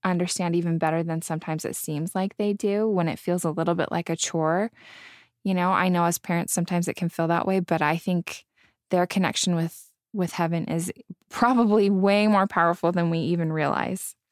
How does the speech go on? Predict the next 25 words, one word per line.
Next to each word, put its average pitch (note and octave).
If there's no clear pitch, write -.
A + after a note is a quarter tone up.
Okay, G3+
another A#3+
question B3
people G3+
might F#3
have F3+
too F3+
is E3+
when, F3+
like, F#3
how -
often F#3
we G#3+
pray G#3
or F3+
when F3+
we F#3+
pray. F#3
And E3+
I G3+
know G#3
that F#3+
there F3+
are E3
really F3+